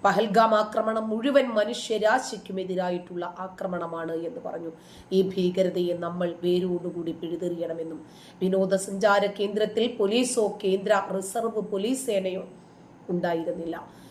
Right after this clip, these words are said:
സൈനികർ സ്ഥലത്തെത്താൻ നാൽപത് മിനിറ്റിലധികം, അധികം എടുത്തു എന്നും ഒവൈസി പറഞ്ഞു. ഒവൈസിയുടെ ലക്ഷ്യം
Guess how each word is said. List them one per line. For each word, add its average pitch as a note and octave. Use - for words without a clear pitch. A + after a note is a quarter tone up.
സൈനികർ F#3
സ്ഥലത്തെത്താൻ F#3
നാൽപത് F#3
മിനിറ്റിലധികം, F3+
അധികം F#3+
എടുത്തു F3+
എന്നും E3
ഒവൈസി E3
പറഞ്ഞു. E3
ഒവൈസിയുടെ G#3+
ലക്ഷ്യം F#3+